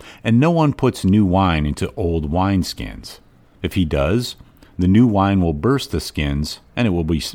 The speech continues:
be spilled, and the skins will be destroyed. But the new wine must be put into fresh wineskins. And no one, after drinking old wine,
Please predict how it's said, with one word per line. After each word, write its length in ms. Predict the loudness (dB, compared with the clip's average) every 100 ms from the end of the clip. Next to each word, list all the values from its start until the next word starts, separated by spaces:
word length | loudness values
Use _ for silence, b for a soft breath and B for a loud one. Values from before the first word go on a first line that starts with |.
| -4
be 120 | -2
spilled, 600 | -2 -2 -2 0 -2 -8 b b b b -2
and 100 | 0
the 60 |
skins 420 | -2 -2 0 0
will 120 | -2 -4
be 120 | -4
destroyed. 680 | -4 -6 -4 -4 -4 -12 -20 -20 _ _ B B B
But 120 | -4 0
the 80 |
new 280 | 2 4 4
wine 400 | 2 -2 -2 -2
must 200 | -4 -2
be 120 | -4
put 280 | -2 -4 -2
into 220 | -4 -4 -6
fresh 460 | -6 0 0 0
wineskins. 880 | -2 -2 0 -4 -6 -10 -10 -16 -18 -20 _ _ _ _ B B -2
And 160 | 2
no 140 | 2 2
one, 360 | 0 -4 -6 -8 -6
after 260 | -2 -2
drinking 460 | -2 0 0 -2 -4
old 400 | -2 0 0 -2
wine, 460 | -4 -4 -6 -8